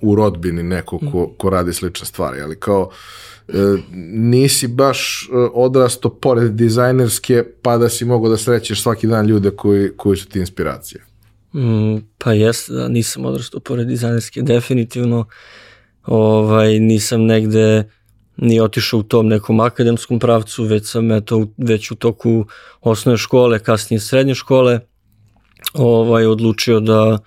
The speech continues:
Speaker 2: da se fokusiram na, na dizajn, a sam proces učenja je jednostavno išao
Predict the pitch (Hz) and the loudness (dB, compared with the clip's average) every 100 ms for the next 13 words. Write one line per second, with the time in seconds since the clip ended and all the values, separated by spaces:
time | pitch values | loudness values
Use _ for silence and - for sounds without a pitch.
0 | - - - - _ _ _ - 120 110 | -14 -20 -20 -20 _ _ _ -10 -2 0
1 | 104 - 101 - - 104 - 107 107 107 | 0 -4 -6 -4 -2 -2 0 0 2 2
2 | 107 107 107 110 - 120 113 110 113 110 | 2 0 -2 -4 -6 -2 -2 -2 -4 0
3 | 120 123 123 - 117 110 110 113 - 131 | 2 2 0 -2 0 2 0 -2 -2 0
4 | 123 131 123 - 123 - 135 120 120 123 | 2 0 0 -2 -2 0 2 4 4 2
5 | 120 - 117 117 113 127 | 0 -2 0 2 2 0